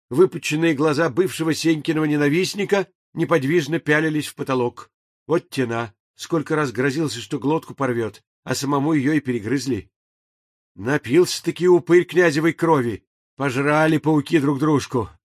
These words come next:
Про все про это Сенька думал, чтоб не думать про смерть. Даже смотреть в ее сторону не хотел. Когда же все-таки воровато оглянулся,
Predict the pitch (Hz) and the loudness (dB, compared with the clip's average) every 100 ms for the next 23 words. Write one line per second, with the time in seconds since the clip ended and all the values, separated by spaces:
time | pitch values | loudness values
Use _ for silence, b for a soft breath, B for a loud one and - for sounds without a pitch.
0 | _ _ _ - 113 101 131 139 117 139 | _ _ _ -12 -10 -8 -6 -6 -2 -2
1 | 135 131 131 143 131 139 120 139 139 135 | -2 -4 -2 -2 -2 -4 -2 0 -2 -4
2 | - 139 123 131 113 120 127 120 - 113 | -6 -6 -4 -6 -4 -2 -2 -4 -4 -8
3 | 107 - 95 104 110 107 - _ _ _ | -8 -10 -8 -6 -6 -10 -16 _ _ _
4 | - 131 131 135 139 120 131 147 131 143 | -4 -4 -2 -4 -4 -2 -2 -2 -2 -2
5 | 143 - 151 139 147 139 151 143 143 139 | -2 -2 0 0 0 -2 -4 -2 0 0
6 | 123 - _ _ _ _ _ _ 107 120 | -2 -8 _ _ _ _ _ _ -8 0
7 | 190 151 - 143 - 127 127 127 135 127 | 2 2 0 -2 -2 -4 -2 -2 -2 -4
8 | 113 113 139 139 131 | -8 -6 -6 -6 -10